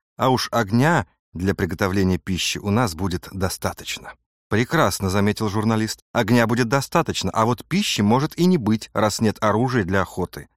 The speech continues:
"Эх, если б хоть самый обыкновенный ножик был", — вздохнул моряк. "Что тогда?" — спросил Сайрос Смит. "Как что? Да я бы живо сделал лук и стрелы, и было бы у нас к столу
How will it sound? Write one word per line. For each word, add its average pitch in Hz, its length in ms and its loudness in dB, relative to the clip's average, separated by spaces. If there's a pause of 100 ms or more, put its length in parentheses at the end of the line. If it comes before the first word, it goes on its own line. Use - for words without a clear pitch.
(240)
"Эх, 165 320 2
если 202 380 0
б - 100 -6
хоть - 180 -4
самый 180 480 2
обыкновенный 110 1000 2
ножик 95 540 2
был", — 87 480 -4
вздохнул 92 580 -2
моряк. 87 480 -4 (180)
"Что - 220 -2
тогда?" — 98 380 0
спросил 117 340 -6
Сайрос 120 360 -2
Смит. 131 340 -6 (360)
"Как - 240 0
что? - 300 0 (280)
Да 90 120 -4
я 120 160 4
бы 131 140 2
живо 147 320 2
сделал 143 360 2
лук 147 240 2
и 147 40 0
стрелы, 160 560 0 (220)
и 147 100 4
было 175 300 4
бы 147 100 2
у 151 40 4
нас 165 200 2
к - 20 -12
столу 160 400 2